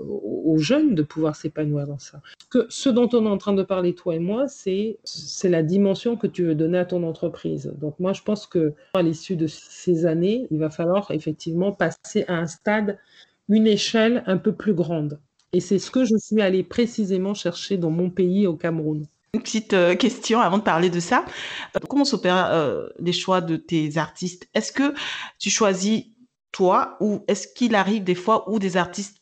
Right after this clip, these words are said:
Speaker 2: t'approchent pour te proposer leur, euh, leurs œuvres ?
Speaker 1: Alors ça,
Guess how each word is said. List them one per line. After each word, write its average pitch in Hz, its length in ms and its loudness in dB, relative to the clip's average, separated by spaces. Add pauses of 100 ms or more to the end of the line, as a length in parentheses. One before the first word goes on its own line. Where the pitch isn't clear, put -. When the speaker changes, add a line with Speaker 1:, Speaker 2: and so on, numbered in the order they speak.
(120)
Speaker 2:
t'approchent 196 800 0
pour 202 100 -6
te 214 80 -4
proposer 202 520 0
leur, 190 260 4
euh, 160 160 4
leurs 170 320 0
œuvres ? 147 300 -6 (220)
Speaker 1:
Alors 190 280 2
ça, 247 400 2